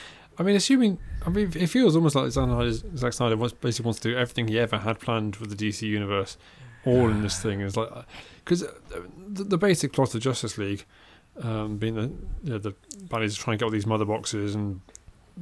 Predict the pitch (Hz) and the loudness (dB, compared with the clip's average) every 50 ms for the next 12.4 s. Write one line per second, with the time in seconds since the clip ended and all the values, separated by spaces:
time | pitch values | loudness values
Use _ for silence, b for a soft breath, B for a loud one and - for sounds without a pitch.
0 | 165 - - - 110 107 101 101 101 98 107 104 - _ - - - - - 139 | -16 -16 -14 -12 -10 -8 -6 -6 -6 -6 -8 -8 -10 _ -18 -16 -14 -10 -8 -6
1 | - - - - - 107 104 98 113 104 101 - 143 120 - 107 110 120 156 151 | -4 -4 -4 -4 -4 -4 -4 -2 -4 -4 -2 0 -2 -2 -2 -4 -6 -4 -2 -2
2 | 151 160 156 170 175 180 196 208 180 180 160 175 165 - 185 170 - 156 - - | -2 -2 -2 -2 0 0 0 0 0 -2 -4 -2 0 0 0 0 -2 -4 -10 -10
3 | - - 165 156 - 220 220 - - 131 131 117 117 117 127 - - 120 117 107 | -4 -2 0 2 2 2 2 2 2 0 0 0 0 -2 -4 -2 -2 -2 -2 -2
4 | 104 110 107 104 113 107 107 113 107 104 113 110 - 113 101 - 120 110 - - | -2 -2 -2 -2 -2 -2 0 0 0 0 -2 -4 -4 -6 -4 -4 -4 -6 -6 -8
5 | - - 117 104 - - 123 117 104 - 107 117 113 110 95 98 95 101 - - | -8 -8 -6 -6 -6 -8 -8 -8 -8 -6 -6 -6 -4 -4 -6 -6 -8 -8 -8 -8
6 | 120 120 127 143 139 147 151 135 110 107 113 - - 123 120 113 - - - 139 | -8 -4 -4 -4 -2 -2 -4 -4 -4 -6 -4 0 2 4 4 4 2 -2 -8 -4
7 | 139 139 139 139 139 143 151 180 180 - - - - - - - - _ - - | -2 0 0 0 2 4 4 4 2 2 -2 -10 -20 -20 -20 -20 -20 _ -20 -20
8 | - _ _ _ _ _ - 151 147 151 156 - - 98 - - - - 120 - | -20 _ _ _ _ _ 0 2 4 4 4 2 -4 -10 -14 -14 -14 -16 -16 -16
9 | - - - - - - - - - - - - - - _ _ _ - 160 156 | -18 -20 -20 -20 -20 -20 -20 -20 -20 -20 -20 -20 -20 -20 _ _ _ 0 2 2
10 | 170 165 B B B B B B B B B _ - 156 185 214 220 175 - 190 | 2 2 B B B B B B B B B _ -2 2 4 4 4 4 4 4
11 | 175 151 139 151 143 123 127 143 131 123 123 - - 147 131 127 - - 123 117 | 4 6 6 6 4 4 4 2 0 -2 -2 -2 0 2 2 2 2 0 0 0
12 | 113 107 - - 117 107 104 - | 2 0 2 0 0 0 -2 -4